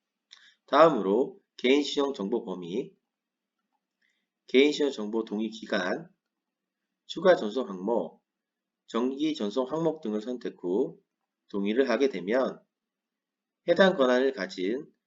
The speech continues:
토큰을 발급받게 되고, 사업자는 해당 토큰을 이용하여 정보 수집이 가능하게 됩니다.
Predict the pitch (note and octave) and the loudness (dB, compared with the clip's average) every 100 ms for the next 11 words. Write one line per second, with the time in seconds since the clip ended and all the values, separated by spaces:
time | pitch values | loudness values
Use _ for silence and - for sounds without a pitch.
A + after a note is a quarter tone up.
0 | _ _ - F3+ F3 E3+ F#2+ A#2+ - G2+ | _ _ -8 -4 -2 -2 -4 -4 -4 -4
1 | B2+ F2+ D#2+ B2 G2+ D2+ _ _ _ _ | -6 -8 -2 0 0 -4 _ _ _ _
2 | - E3+ F3+ F3+ G#2+ F#2+ G#2 C#3 - _ | -4 2 2 2 -2 -2 -6 -8 -14 _
3 | _ E3 G3 F#3+ F#3 D#3+ D#3+ C3+ G#2+ A2 | _ -2 -2 -2 -6 -6 -4 -2 -2 -4
4 | E2+ F2 C#3 - _ _ G#2 G2+ A#2+ A#2 | -4 -4 -4 -6 _ _ -8 -4 -4 -6
5 | F#2+ G2+ D#3 E3 F#2 F2 E2 A2 D#3 - | -10 -6 -6 -6 -12 -14 -8 -4 -4 -6
6 | E2+ E2 D2+ - | -14 -14 -16 -18